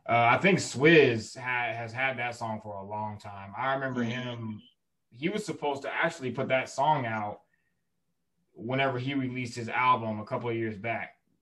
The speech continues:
Speaker 1: That,
Speaker 2: Mm.
Speaker 1: uh, 'cause he, I remember when he released that song Echo with Nas, I think.
Speaker 2: Mm-hmm.
Speaker 1: Um, he had said that he had a song with both Nas and Jay on it. Um, and I think this is the record that he was talking about. Uh, so we, he's been sitting on that song for a long time.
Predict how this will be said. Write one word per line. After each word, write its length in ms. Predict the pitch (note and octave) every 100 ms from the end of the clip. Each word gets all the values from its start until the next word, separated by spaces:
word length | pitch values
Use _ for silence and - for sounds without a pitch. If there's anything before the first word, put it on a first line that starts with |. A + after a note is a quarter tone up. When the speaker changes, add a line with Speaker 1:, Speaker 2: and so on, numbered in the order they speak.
| _
Speaker 1:
That, 240 | A2+ A2 A#2+
Speaker 2:
Mm. 80 |
Speaker 1:
uh, 240 | A2 A2 G#2+
'cause 140 | A#2+
he, 140 | B2 A#2+
I 80 | A#2+
remember 360 | B2+ A#2+ A#2
when 160 | A2 A2+
he 80 | A2+
released 320 | A2+ A#2 A2
that 140 | A2
song 260 | - A2+ G#2+
Echo 340 | A#2+ A#2 A2 G2+
with 100 | G2
Nas, 360 | A2+ G#2+ G2
I 80 | G2
think. 300 | F#2 G2+ G2 - _ _
Speaker 2:
Mm-hmm. 260 | B2 G#2+ G#2+
Speaker 1:
Um, 360 | G#2+ G2+ G2+
he 140 | G#2+ A#2+
had 260 | A2+ A2
said 280 | - A#2+ A2+
that 120 | A2
he 100 | A2+
had 180 | A2+ A2
a 40 | G#2+
song 500 | - A#2+ A#2 A2 G#2+
with 180 | G#2
both 220 | G2 A2 G#2+
Nas 340 | A2 G#2+ G2+
and 120 | G2+
Jay 240 | G2 A2 G#2
on 240 | A#2 A2
it. 160 | G2 - _ _ _ _ _
Um, 240 | - G#2 G#2+
and 80 |
I 60 | A2
think 260 | A2 C3 A2
this 180 | A#2+ A2
is 80 |
the 80 | G#2+
record 280 | G#2+ A2+ G#2+
that 80 | G#2
he 80 | G#2+
was 120 | G2+
talking 280 | A2+ A2 G2
about. 380 | G2 G2+ G2 - -
Uh, 200 | G2 G2
so 200 | - G#2+
we, 340 | A2 B2 A2+ F#2+
he's 180 | G#2+ C#3+
been 100 | A2
sitting 260 | G#2+ A#2 G#2+
on 100 | G#2+
that 160 | B2+
song 220 | A#2 G2+ F#2+
for 80 | G2
a 60 |
long 220 | A2+ A#2 A2
time. 280 | G2+ G2